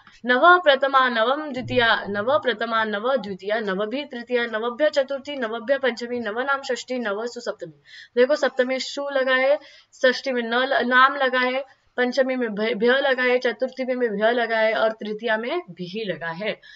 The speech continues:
तो नव प्रथमा, नव द्वितीया, नवभि तृतीया, नवभ्य चतुर्थी, नवभ्य पंचमी, नवनाम षष्ठी, नवसु सप्तमी। अब आप बोलोगे, "हाँ यार दीदी, ये तो बहुत easy है और हम लोग कर दिखाएंगे।" और संस्कृत का जो paper है,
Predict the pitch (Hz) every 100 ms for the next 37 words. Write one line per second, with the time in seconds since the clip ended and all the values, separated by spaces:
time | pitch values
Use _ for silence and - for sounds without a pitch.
0 | - - 208 220 240 302 277 240 240 233
1 | 220 214 254 285 226 233 226 214 208 202
2 | 220 247 285 269 226 220 214 202 196 240
3 | 240 277 254 208 202 202 226 202 196 277
4 | 330 285 226 202 202 311 359 - - _
5 | 220 285 349 339 330 285 277 302 302 262
6 | 269 311 294 262 214 - 151 143 - -
7 | 240 277 247 262 262 262 262 240 233 226
8 | 214 196 202 214 269 226 196 214 196 180
9 | 220 381 - _ - - _ _ 240 247
10 | 214 302 320 415 - 233 226 226 226 226
11 | - 220 214 240 247 254 302 370 - -
12 | _ - 302 - - _ - 254 233 -
13 | 269 269 247 254 254 233 208 214 254 294